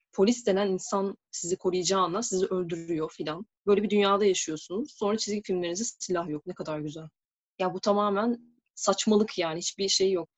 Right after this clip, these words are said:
Ve bu aynı zamanda az önce siz anlattınız yani o silahın nasıl kullanıldığını. Orada çok, çok ideolojik, çok politik bir şey söyleniyor aslında. Silaha sahip olan insanın kendisini vurması ile ilgili ya da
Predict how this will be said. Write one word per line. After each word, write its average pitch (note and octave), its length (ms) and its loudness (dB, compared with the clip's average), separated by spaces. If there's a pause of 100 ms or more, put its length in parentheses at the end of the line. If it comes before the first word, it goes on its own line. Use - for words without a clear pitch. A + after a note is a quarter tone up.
(120)
Ve F3 120 -2
bu G#3 200 0 (240)
aynı G3 240 2
zamanda G3 340 2
az F#3+ 140 0
önce F#3+ 100 0
siz - 120 -8
anlattınız F#3 720 -2
yani D#3 200 -4
o D#3 40 -10
silahın E3+ 340 -6
nasıl E3 220 -8
kullanıldığını. D#3 800 -6 (500)
Orada E3+ 220 -2 (120)
çok, - 200 -8
çok - 180 -4
ideolojik, E3+ 500 -2
çok - 140 -8 (140)
politik - 340 -4
bir F#3 40 -4
şey F#3+ 200 4
söyleniyor D#3 500 -4
aslında. D#3 460 -8 (200)
Silaha F3+ 260 -4 (160)
sahip F3+ 360 -4
olan F3 220 0
insanın E3 300 -6
kendisini F3 460 -6
vurması E3 440 -6
ile D#3 140 -4
ilgili D#3 280 -6
ya D#3 120 -6
da E3+ 220 -4